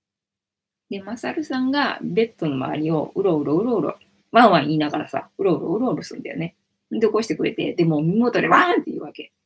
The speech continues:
もうこっちでワーン！こっちでワーンって言うからさ、「はい、はい」っていう感じで起こされるみたいな感じ。<laughs> すごい顔がもうここに、チカッみたいな感じで。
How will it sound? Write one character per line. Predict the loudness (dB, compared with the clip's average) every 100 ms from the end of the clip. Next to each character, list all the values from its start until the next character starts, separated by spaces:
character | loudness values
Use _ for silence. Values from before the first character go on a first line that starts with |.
| _ _ _ _
も | 0
う |
こ | 4
っ |
ち | 8
で | 10
ワ | 10
ー | 8 4 -2
ン！ |
こ | -8 _ _ -10
っ |
ち | 0
で | 2
ワ | 2
ー |
ン | 0 -2
っ |
て | -2
言 | -2 -2
う |
か | -8
ら | -14
さ、 | -18 -20 -20 _ -6
「は | 4
い、 | 6 6
は | 6
い」 | 6 6 4 -4 -6
っ | -14
て |
い | -14
う | -12
感 | -14
じ | -14 -16
で | -18 -18 _ _ _ _ _ _
起 | -10 -8
こ | -8
さ | -8 -10
れ | -10
る | -12 _
み | -20
た | _
い | _
な | _
感 | _ _ _
じ。 | -20 _ _ _ -20 -12 -12 -14
<laughs> | _ _ _ _ _ _ _ _ _ _ _ _ _ _ _ -12
す | -6
ご | -4
い | -6
顔 | -4 -2 0
が | -2
も | -6
う | -8
こ | -10 -4
こ | -2
に、 | -2 -10 _ _ _ -10
チ | -2
カ | -2 -2
ッ | -14
み | -14
た | -14
い |
な | -16 -20
感 | -18
じ |
で。 | -18